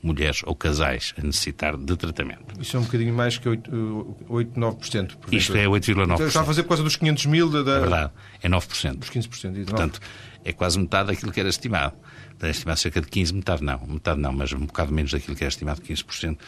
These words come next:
Speaker 1: Estamos em nove por cento de, de meio milhão de casais para duzentos e sessenta e seis mil casais.
Speaker 2: Não necessariamente as mulheres, podem também ser os homens?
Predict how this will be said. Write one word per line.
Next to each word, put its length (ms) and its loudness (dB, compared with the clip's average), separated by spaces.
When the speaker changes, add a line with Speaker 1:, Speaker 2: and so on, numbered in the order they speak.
Speaker 1:
Estamos 380 -2
em 100 -2
nove 280 0
por 120 -10
cento 540 0
de, 240 -2
de 60 -2
meio 280 2
milhão 400 2
de 100 -6
casais 380 0
para 160 0
duzentos 320 0
e 40 0
sessenta 240 -2
e 40 0
seis 240 -2
mil 120 -6
casais. 440 -14
Speaker 2:
Não 120 4
necessariamente 420 4
as 60 -2
mulheres, 280 0
podem 280 0
também 140 0
ser 140 0
os 100 -2
homens? 340 -2